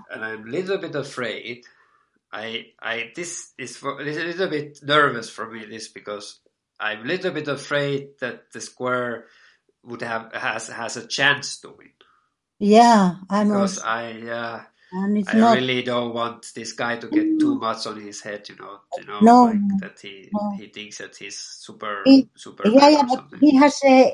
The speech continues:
Speaker 2: unique qualities. Really, this Ruben Östlund has unique qualities. Uh,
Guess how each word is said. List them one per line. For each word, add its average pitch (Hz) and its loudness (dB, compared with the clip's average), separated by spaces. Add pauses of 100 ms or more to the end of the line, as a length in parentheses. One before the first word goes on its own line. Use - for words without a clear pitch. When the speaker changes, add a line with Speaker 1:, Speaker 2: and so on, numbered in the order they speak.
(100)
Speaker 2:
unique 302 8
qualities. 202 4
Really, 269 6
this 220 0
Ruben 247 6
Östlund 262 6
has 226 -2
unique 294 6
qualities. 214 2
Uh, - -8